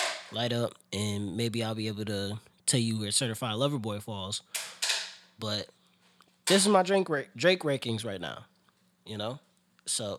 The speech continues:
um, let me know how y'all feel, you know? Talk to me. Tell me where you disagree, where you agree. Tell me your stories and shit. Uh, you know, that's how it goes. So, that's it. I'm out. I'm about to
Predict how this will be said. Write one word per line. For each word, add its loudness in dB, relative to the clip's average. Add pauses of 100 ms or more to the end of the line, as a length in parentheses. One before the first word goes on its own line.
um, -2 (760)
let 2
me 6
know 8
how 2
y'all 4
feel, 0
you -2
know? 2 (320)
Talk 2
to -2
me. 0 (540)
Tell 0
me 2
where -2
you -2
disagree, 0
where -2
you 0
agree. -2
Tell -6
me -2
your -4
stories -2
and 4
shit. 4
Uh, 4 (500)
you -2
know, 2 (680)
that's -2
how 0
it 0
goes. -6 (180)
So, -6 (1500)
that's 8
it. 6 (460)
I'm -2
out. 0 (440)
I'm -10
about -10
to -8